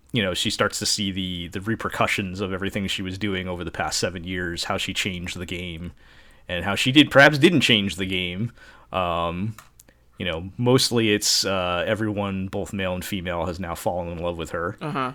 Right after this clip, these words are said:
Speaker 1: instead of the main heroine, um, and possibly including the main heroine. Uh, <laughs>
Speaker 2: Possibly?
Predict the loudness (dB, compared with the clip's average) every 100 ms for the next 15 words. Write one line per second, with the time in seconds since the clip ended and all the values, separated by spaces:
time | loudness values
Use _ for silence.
0 | -12 -8 -4 -4 -4 -6 -6 -6 -4 -4
1 | -4 -8 -8 -8 -10 -8 -6 -4 -6 -8
2 | -8 -8 -14 -14 -18 -20 -18 -10 -8 0
3 | 2 2 -2 -8 -6 -6 -4 -8 -8 -10
4 | -8 -8 -8 -10 -12 -14 -20 -20 -12 -6
5 | 0 2 4 6 6 6 4 4 2 0